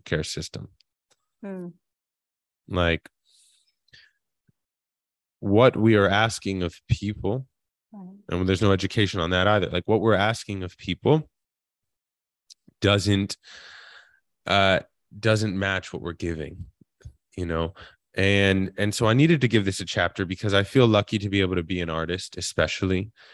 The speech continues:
Speaker 1: with student loans, knowing for how many people it has, it has burdened them from, from being an artist, from being what they wanted to be, because they just had to go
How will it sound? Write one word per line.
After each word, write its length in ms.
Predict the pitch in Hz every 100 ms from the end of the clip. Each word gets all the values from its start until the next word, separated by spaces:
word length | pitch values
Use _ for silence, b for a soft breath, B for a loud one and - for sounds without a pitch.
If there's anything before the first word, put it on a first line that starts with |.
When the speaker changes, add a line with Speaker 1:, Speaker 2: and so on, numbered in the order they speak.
| b b _ _
Speaker 1:
with 600 | 85 87 92 87 - - _ _ _ _ _ _ _ _
student 380 | - - 92 67
loans, 500 | 78 76 - - - _ -
knowing 560 | 95 98 98 95 92
for 200 | 92 -
how 160 | 87 95
many 220 | 98 95
people 640 | 87 87 90 - 80 85 - B B B B _ _
it 160 | 90 85
has, 500 | 87 82 80 76 - _ -
it 160 | 90
has 320 | 85 85 - - _ _
burdened 500 | - 90 107 160 107
them 280 | 82 78 82
from, 280 | - 90 85
from 280 | - 82 82
being 320 | 90 92 92
an 60 | 85
artist, 440 | 107 135 - -
from 180 | 92 92
being 240 | 110 123
what 140 | 117 104
they 80 |
wanted 340 | 92 87 90 85
to 100 | 82
be, 240 | 76 85
because 340 | 76 80 90 80
they 120 | 82
just 200 | 90 -
had 140 | 87
to 80 | 87
go 180 | 82